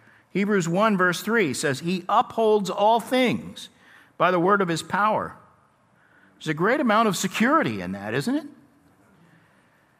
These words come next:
So as the wonderful counselor, he sorts out all our confusion. As mighty God, he satisfies all our cravings.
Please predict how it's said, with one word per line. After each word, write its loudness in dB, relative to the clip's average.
So 2
as 2
the 4
wonderful 0
counselor, 0
he 0
sorts -2
out 0
all 2
our 4
confusion. -2
As 2
mighty 4
God, 2
he -4
satisfies 0
all 0
our 2
cravings. -2